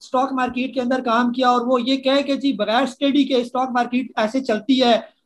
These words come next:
और इसके अंदर कोई technicals नहीं होते, कोई ये science नहीं होती।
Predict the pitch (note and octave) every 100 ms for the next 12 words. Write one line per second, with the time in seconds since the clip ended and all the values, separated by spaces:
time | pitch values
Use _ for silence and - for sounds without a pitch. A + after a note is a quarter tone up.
0 | - A#3+ C4+ - B3 C4+ B3+ C#4 C#4 C4
1 | C4 C4+ C4 C4 C4+ C4 A#3+ B3 B3 C4
2 | C#4 C4 B3+ G#3+ A3+ C4 B3 C4 A3 A#3
3 | A#3+ A#3+